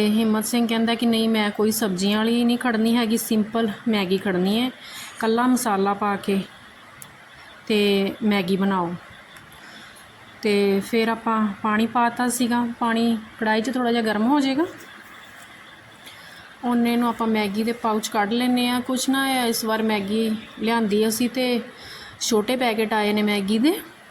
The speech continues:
ਤੇ ਬਹੁਤ ਔਖਾ ਹੋ ਜਾਂਦਾ ਹੈ ਫਿਰ ਇਹਨਾਂ ਨੂੰ ਕੱਟਣਾ।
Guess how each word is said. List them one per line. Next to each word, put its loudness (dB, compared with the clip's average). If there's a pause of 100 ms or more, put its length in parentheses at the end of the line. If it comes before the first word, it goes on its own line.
(680)
ਤੇ 0
ਬਹੁਤ 2
ਔਖਾ 0
ਹੋ 2
ਜਾਂਦਾ 0
ਹੈ -2
ਫਿਰ 0
ਇਹਨਾਂ 0
ਨੂੰ 0 (800)
ਕੱਟਣਾ। 0